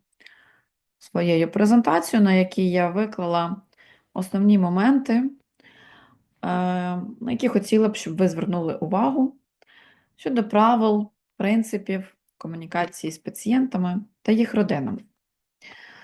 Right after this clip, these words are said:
Отже, е, ефективна комунікація лікаря та пацієнта, безумовно,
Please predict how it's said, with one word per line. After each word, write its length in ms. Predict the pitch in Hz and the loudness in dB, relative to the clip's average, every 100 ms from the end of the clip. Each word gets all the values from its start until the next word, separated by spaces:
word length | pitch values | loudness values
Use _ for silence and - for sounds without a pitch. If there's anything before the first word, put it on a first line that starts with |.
| - _ _ | -20 _ _
Отже, 300 | - 277 254 | -4 0 6
е, 300 | 247 233 - - 180 185 180 - | 8 8 4 0 2 2 2 -2
ефективна 440 | 202 214 214 240 220 | -6 -6 -2 0 0
комунікація 800 | 214 190 185 196 196 190 202 175 | 0 -2 -2 -2 -4 -4 -6 -4
лікаря 400 | 196 208 185 175 | -4 -2 0 0
та 440 | 175 175 170 170 - | 2 2 2 -2 -10
пацієнта, 680 | - 240 320 403 247 240 - _ _ - - _ - | -6 -4 -2 -2 -2 -2 -4 _ _ -20 -20 _ -6
безумовно, 800 | 190 196 214 240 233 208 196 190 | -4 0 0 0 2 0 0 -6